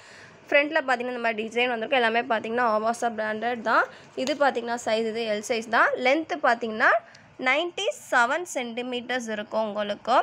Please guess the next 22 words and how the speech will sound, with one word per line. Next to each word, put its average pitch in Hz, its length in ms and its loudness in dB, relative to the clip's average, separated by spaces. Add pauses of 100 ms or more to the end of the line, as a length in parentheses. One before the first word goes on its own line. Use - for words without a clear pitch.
(400)
பிரைஸ் 254 360 2
பார்த்தீங்கன்னா 226 420 0 (120)
தௌசண்ட். 233 420 2
But 254 80 4
நம்ம 220 300 -2
சேனல்ல 220 400 -2 (120)
just 262 300 2 (260)
த்ரீ 247 140 -10 (100)
எயிட்டி 226 220 -4
தான். 254 200 0 (3000)
நெக்ஸ்ட் 294 340 -2
பார்த்தீங்கன்னா 254 480 0
இது 220 280 -2
ஒரு 220 280 0 (500)
கட் 233 220 -2
டாப் 269 220 4
மாடல். 240 420 -2 (160)
ரொம்பவே 240 320 -4
அழகா 226 300 -2
இருக்கு. 226 260 -8
இதுவுமே 240 220 -4 (100)
பார்த்தீங்கன்னா 220 380 0